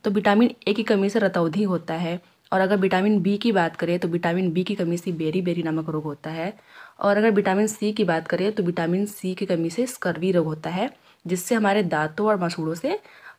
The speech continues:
रक्त आने लगता है। तो क्वेश्चन नंबर थ्री का ऑप्शन नंबर फ़ोर सही हो जाएगा। नेक्स्ट क्वेश्चन देखते हैं।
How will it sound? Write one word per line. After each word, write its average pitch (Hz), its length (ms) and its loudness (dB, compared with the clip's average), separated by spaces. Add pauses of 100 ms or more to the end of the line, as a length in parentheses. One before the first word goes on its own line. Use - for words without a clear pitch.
रक्त 196 260 4
आने 165 200 2
लगता 147 340 -6
है। 160 320 -6 (320)
तो 269 160 4
क्वेश्चन 220 400 -2
नंबर 214 200 0
थ्री 202 260 -4
का - 140 -2
ऑप्शन 175 320 2
नंबर 180 180 0
फ़ोर 240 240 -6
सही 156 180 -4
हो 156 60 -2
जाएगा। 156 420 -4 (260)
नेक्स्ट 214 220 -2
क्वेश्चन 233 320 2
देखते 220 340 0
हैं। 247 220 -2